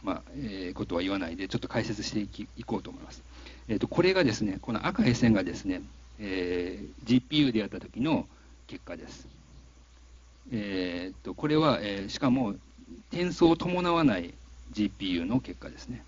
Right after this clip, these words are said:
要するにメモリに、えー、えー、シーピーユーから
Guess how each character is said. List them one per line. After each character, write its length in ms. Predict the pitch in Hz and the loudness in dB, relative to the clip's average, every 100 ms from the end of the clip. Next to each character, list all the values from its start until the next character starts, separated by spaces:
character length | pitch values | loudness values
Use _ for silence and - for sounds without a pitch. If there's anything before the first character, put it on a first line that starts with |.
| - - - | -18 -18 -2
要 80 | 117 | 2
す 80 | |
る 60 | 113 | 4
に 60 | 98 | 6
メ 100 | 131 | 8
モ 160 | 156 | 8
リ 140 | 156 156 | 4 2
に、 360 | 175 156 92 - - - - - | 2 0 0 -6 -20 -20 -20 -6
え 640 | 92 90 87 85 92 90 - | -2 0 0 -2 -6 -8 -12
ー、 140 | - - | -16 -4
え 160 | 113 98 | -2 -2
ー、 60 | |
シ 160 | 92 170 | 2 0
ー 60 | |
ピ 140 | 170 170 | 0 2
ー 20 | |
ユ 60 | 165 | 2
ー 20 | |
か 120 | 147 | 4
ら 260 | 160 117 - | 2 2 0